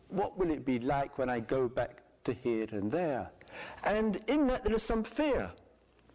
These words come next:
Sometimes. And some fear arises, and when the fear arises, the fear then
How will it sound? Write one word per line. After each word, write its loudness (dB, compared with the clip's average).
Sometimes. 2
And 2
some 0
fear 0
arises, 2
and 2
when 2
the 0
fear 0
arises, 2
the 0
fear 0
then -4